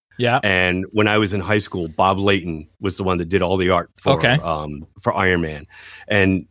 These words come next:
Speaker 2: it was fantastic. He owned that character. He owned Tony Stark. He, his art was perfect, you know? Uh, and then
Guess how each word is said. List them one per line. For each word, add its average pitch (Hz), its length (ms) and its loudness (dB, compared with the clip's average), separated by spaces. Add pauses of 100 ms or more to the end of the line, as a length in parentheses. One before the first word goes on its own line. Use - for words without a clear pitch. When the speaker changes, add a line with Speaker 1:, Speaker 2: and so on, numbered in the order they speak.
Speaker 2:
it 107 220 -6
was 98 200 0 (220)
fantastic. 92 640 0
He 113 380 4
owned 92 500 2
that 82 240 -4
character. - 540 -6 (100)
He 110 160 4
owned 101 320 2
Tony 95 240 0
Stark. 82 380 -8
He, 113 160 -4 (100)
his 110 380 0
art 101 260 0
was 85 160 -10 (320)
perfect, - 560 -4
you 92 80 -4
know? 87 300 -2 (560)
Uh, 104 260 4
and 120 160 4
then 131 400 4